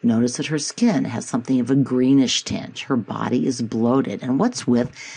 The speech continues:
that screaming red dress? And then, if this wasn't distressing enough for the good sisters, the word got out that Caravaggio's model for the dead Mary had been a drowned prostitute who was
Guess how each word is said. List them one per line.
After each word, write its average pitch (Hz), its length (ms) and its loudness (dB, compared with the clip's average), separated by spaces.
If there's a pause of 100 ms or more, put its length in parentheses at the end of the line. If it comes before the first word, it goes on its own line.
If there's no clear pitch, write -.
(120)
that 123 200 -2
screaming 131 760 2
red 180 280 2
dress? - 640 0 (920)
And 117 200 -2
then, 170 440 2
if 196 80 -2
this - 200 -2
wasn't 123 340 0 (340)
distressing 117 600 -2
enough 117 280 -2
for - 140 -4
the 120 100 0
good 113 220 -2
sisters, - 480 -2
the 262 100 0
word 285 360 2
got 214 180 0
out 175 340 2 (300)
that - 180 -2
Caravaggio's 135 960 0
model 120 440 0
for 143 160 -2
the 127 120 2
dead 120 300 0
Mary 117 440 2
had 127 260 -2
been 107 260 2
a 143 160 2
drowned 120 680 -4
prostitute - 680 -2
who - 120 -6
was - 240 -4